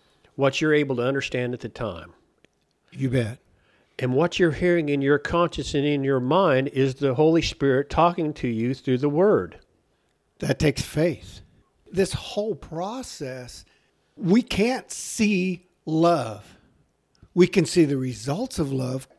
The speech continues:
Speaker 1: Yes.
Speaker 2: But to put it in a box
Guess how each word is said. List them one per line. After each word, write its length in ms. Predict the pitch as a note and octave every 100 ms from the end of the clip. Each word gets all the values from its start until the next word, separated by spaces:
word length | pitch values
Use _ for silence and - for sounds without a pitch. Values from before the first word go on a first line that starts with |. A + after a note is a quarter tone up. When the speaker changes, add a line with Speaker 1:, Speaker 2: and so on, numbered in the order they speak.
| -
Speaker 1:
Yes. 520 | - F#3+ F#3 - - _ _ _ _ _
Speaker 2:
But 480 | F3 E3+ - _ -
to 100 | E3
put 280 | - A3 A3+
it 140 | F3
in 120 | E3+
a 60 | B2+
box 880 | A2+ C#3+ F3 G#3 G3+ - - -